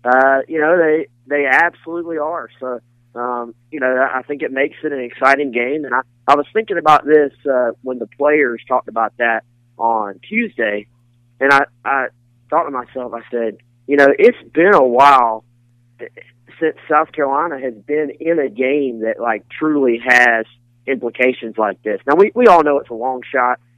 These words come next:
and let's be realistic, it's, a lot of it is because the East is so down this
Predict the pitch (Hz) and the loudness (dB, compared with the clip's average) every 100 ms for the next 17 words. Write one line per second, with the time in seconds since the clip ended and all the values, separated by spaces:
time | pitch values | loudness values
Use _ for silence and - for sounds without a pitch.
0 | _ 139 160 156 156 _ 175 180 185 170 | _ -2 0 0 -6 _ -2 -2 -2 0
1 | 180 170 190 - 120 131 120 _ - 131 | 0 0 -4 -8 -12 -12 -12 _ -8 -2
2 | 127 147 165 165 139 123 135 135 135 135 | 4 4 4 0 -4 -6 -8 -4 -2 -4
3 | 127 117 143 139 - 117 - 135 127 120 | -10 -8 -8 -8 -10 -14 -4 0 2 2
4 | 123 123 104 101 | 2 0 -4 -14